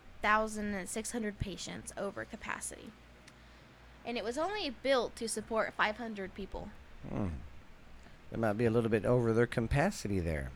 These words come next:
Speaker 1: Oh, by a lot. Well, the patients, you know, were, like, left in nude in their own filth sometimes, you know, just being, doing whatever. Well, by nineteen forty-two, um,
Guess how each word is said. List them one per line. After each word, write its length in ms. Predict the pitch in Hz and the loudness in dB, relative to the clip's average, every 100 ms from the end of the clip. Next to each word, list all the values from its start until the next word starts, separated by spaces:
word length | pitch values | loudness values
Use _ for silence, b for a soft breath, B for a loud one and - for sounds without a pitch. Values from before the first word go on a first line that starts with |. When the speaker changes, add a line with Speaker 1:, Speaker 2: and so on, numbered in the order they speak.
| - - | -8 -2
Speaker 1:
Oh, 240 | 220 202 - | 0 0 0
by 140 | 220 196 | 2 2
a 100 | 196 | 2
lot. 260 | 170 170 - - B B B B - | 2 0 -4 -18 B B B B -4
Well, 140 | 233 240 | 0 2
the 80 | |
patients, 540 | 247 311 302 320 285 277 | 2 0 0 0 -2 -2
you 60 | 240 | -2
know, 140 | 233 | 0
were, 100 | 220 | 2
like, 160 | 208 208 | 2 0
left 360 | 190 208 220 226 | 0 0 0 -4
in 180 | 226 214 | -4 -2
nude 600 | 196 196 196 196 196 185 | -4 -4 -4 -4 -6 -6
in 160 | 190 190 | -6 -6
their 140 | 185 | -4
own 200 | 208 220 214 | -4 -6 -6
filth 480 | 202 196 196 190 190 - | -2 0 0 0 -4 -10
sometimes, 1040 | - 202 214 220 196 190 185 185 190 - 190 | -6 -4 -4 -4 -4 -4 -6 -10 -12 -12 -10
you 60 | |
know, 180 | 185 175 190 | -8 -8 -8
just 220 | 185 - - - - - - - | -12 -14 -16 -20 -20 -20 -20 -4
being, 260 | 285 330 359 339 285 - - - - 226 233 | 0 0 0 -2 -4 -8 -18 -20 -16 -12 -2
doing 200 | 330 427 453 | 0 2 4
whatever. 460 | 403 311 196 170 - - - B B B B B B | 4 4 2 -2 -8 -20 -20 B B B B B B
Well, 120 | 226 | -2
by 280 | 220 240 240 240 - | 4 6 4 -2 -6
nineteen 440 | 254 262 285 302 | 0 0 0 -6
forty-two, 1000 | 269 247 220 220 - 339 339 269 233 220 - | -4 -2 -2 -6 -6 -2 -2 -2 -2 -2 -4
um, 680 | 202 208 196 180 196 196 | -2 -2 -2 -4 -8 -10